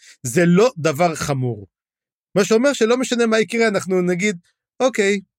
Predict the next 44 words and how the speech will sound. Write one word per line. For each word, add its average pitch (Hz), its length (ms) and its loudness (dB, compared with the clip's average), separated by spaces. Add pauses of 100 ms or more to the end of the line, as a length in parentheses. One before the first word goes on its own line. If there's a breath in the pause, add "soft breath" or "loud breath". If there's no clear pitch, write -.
(640)
אנחנו 233 200 2
לא 226 60 4
צריכים 196 220 -2
לדאוג 180 220 2
למה 175 160 2
שקורה 170 180 -2
בדרוג'יסטן, 170 520 -4
אז 170 220 -6 (160)
למה 285 300 -4
הבאתם 220 280 -2
לנו 131 140 -6
את 117 60 -14 (160)
הסיפור 226 420 -4
הזה?" 147 180 -2
כאילו, 156 340 -4 (560 loud breath)
אני 165 100 2
רוצה 160 140 2
לדעת 190 140 2
מה 196 100 -2
קורה 202 140 0
עם 196 80 0
פארן. 214 320 0 (520 soft breath)
אז 170 260 0
הוא 220 140 0
אומר, 220 240 2 (260)
"תשמעו, 247 260 -4
ברוק 202 320 2
יודע 196 200 2
מה 185 160 2
לעשות, 170 500 2 (160)
יהיה 156 200 2
בסדר", 208 520 0 (640 soft breath)
אבל 151 360 0
כן 220 200 0
אומר, 254 240 2 (340)
"אתם 170 220 -2
צריכים 220 460 -2
להזהיר 175 920 0
אותם." 147 400 0 (1120)
ואז 143 180 0
היא 175 80 2
אומרת 170 320 0
לו, 151 100 2
"מי? 139 400 0